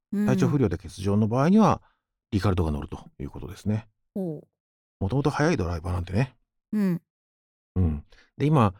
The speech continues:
Speaker 2: フェルスタッペンとペレスが、だからそのブラジルでの順位入れ替えの際に、
Speaker 1: うん。
Speaker 2: 揉めて仲が悪くなってるんで、
Speaker 1: うん。
Speaker 2: うん、ペレスを抑えるために、
Speaker 1: うん。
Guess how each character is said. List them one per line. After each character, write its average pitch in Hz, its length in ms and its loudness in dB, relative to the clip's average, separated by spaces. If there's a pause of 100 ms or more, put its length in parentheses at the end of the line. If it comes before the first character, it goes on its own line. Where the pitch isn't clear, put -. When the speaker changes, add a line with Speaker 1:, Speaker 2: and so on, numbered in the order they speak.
(120)
Speaker 2:
フ 151 120 2
ェ - 40 8
ル 214 40 4
ス - 60 -2
タ 254 80 2
ッ - 20 -16
ペ - 120 2
ン 127 40 2
と 107 100 2
ペ - 140 2
レ 147 80 4
ス - 120 -8
が、 92 120 2
だ 98 80 2
か 92 100 0
ら 85 60 0
そ - 80 -2
の 85 80 0
ブ 87 120 -2
ラ 120 100 2
ジ 139 80 0
ル 139 60 2
で 147 100 2
の 104 100 4
順 110 240 4
位 90 40 4
入 80 60 0
れ 87 60 -2
替 95 140 -2
え 98 60 4
の 101 80 2
際 98 260 0
に、 98 340 2 (200)
Speaker 1:
う 208 60 -4
ん。 180 200 -4 (420)
Speaker 2:
揉 92 120 4
め 104 120 4
て 110 180 0
仲 120 220 0
が 85 120 0
悪 110 160 0
く 123 40 -2
な 82 80 0
っ - 40 -10
て 76 120 -10
る 73 60 -8
ん 71 100 -8
で、 87 300 0 (580)
Speaker 1:
う 185 80 -4
ん。 170 180 -2 (680)
Speaker 2:
う 107 60 0
ん、 90 160 0
ペ 165 180 0
レ 185 80 4
ス 107 580 2
を 156 320 4 (1040)
抑 117 200 2
え 117 40 6
る 98 60 0
た 90 80 2
め 80 120 0
に、 147 220 0 (320)
Speaker 1:
う - 60 -2
ん。 180 240 -2